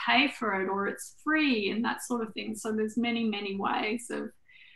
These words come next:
sort of addressing these crises that it's pretty hard to reduce down to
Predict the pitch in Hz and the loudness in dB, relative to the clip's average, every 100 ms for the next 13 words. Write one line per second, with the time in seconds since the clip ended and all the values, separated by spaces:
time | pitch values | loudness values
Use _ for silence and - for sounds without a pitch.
0 | - - - 226 214 196 226 226 202 - | -20 -2 2 4 2 0 0 0 -2 -2
1 | 214 226 247 247 - - 214 247 - - | 0 2 0 -2 -2 2 4 4 2 -2
2 | - 247 - 247 - 254 - - - - | -4 -6 -6 -4 -4 -8 -18 -20 -18 -18
3 | - - - - - - - - - - | -20 -20 -20 -20 -20 -18 -18 -18 -20 -20
4 | - - - 254 214 208 214 - - 208 | -20 -20 -2 2 4 6 6 4 2 0
5 | 208 - - - _ - - - 220 220 | 0 -4 -10 -20 _ -20 -20 -8 -2 0
6 | 196 214 214 208 - 214 208 208 208 202 | 0 0 0 -2 -2 0 2 2 -2 -2
7 | 226 202 202 202 | 0 0 0 -4